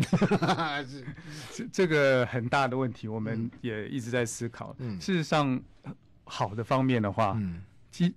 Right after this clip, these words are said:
Speaker 2: 机器人或人工智慧可以释放很多的工作，
Speaker 1: 嗯。
Speaker 2: 让人不用去做。
Speaker 1: 嗯。
Speaker 2: 就是说，大部分人可以不做工作。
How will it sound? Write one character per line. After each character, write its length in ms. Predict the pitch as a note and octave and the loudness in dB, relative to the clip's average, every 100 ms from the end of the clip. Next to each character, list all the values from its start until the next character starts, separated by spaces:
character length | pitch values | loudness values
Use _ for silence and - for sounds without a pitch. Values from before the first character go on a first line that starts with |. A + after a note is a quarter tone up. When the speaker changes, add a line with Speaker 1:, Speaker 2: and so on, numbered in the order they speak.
| - - - | -6 -20 -14
Speaker 2:
机 160 | - F3 | 0 2
器 160 | - D#3+ | 4 4
人 180 | A#2 | 4
或 140 | A2 B2+ | 4 4
人 180 | A2+ A2+ | 4 4
工 160 | B2 | 2
智 160 | A#2 A#2+ | 2 2
慧 180 | A#2 A2+ | 2 2
可 120 | A2+ | 0
以 60 | |
释 340 | G#2 - E3 B2 | 0 0 2 2
放 340 | - A2 G2+ - | 2 0 -2 -8
很 220 | - A#2 | -6 -4
多 160 | G#2+ B2 | 0 2
的 80 | A2+ | 2
工 240 | B2+ A#2+ | 2 2
作， 280 | A#2+ B2+ G2 - | 2 0 -2 -4
Speaker 1:
嗯。 160 | A2+ F#2+ | -4 2
Speaker 2:
让 160 | C#3+ | 2
人 180 | A#2 A#2+ | 4 2
不 100 | C3+ | 2
用 120 | D3 C3+ | 2 0
去 140 | C3+ | -2
做。 240 | - C3+ - - _ _ | -2 -2 -2 -14 _ _
Speaker 1:
嗯。 140 | - G2+ | -6 0
Speaker 2:
就 100 | E3+ | 2
是 80 | E3 | 4
说， 140 | E3+ | 4
大 200 | E3 G3+ | 4 4
部 160 | F3 D#3+ | 4 4
分 140 | D3 | 4
人 160 | A#2 A#2 | 2 2
可 100 | C#3 | 2
以 60 | |
不 160 | A#2+ A2+ | 2 -4
做 240 | - B2 | -4 -4
工 260 | A2+ G#2 A2 | -4 -6 -6
作。 260 | G#2 F#2 | -8 -10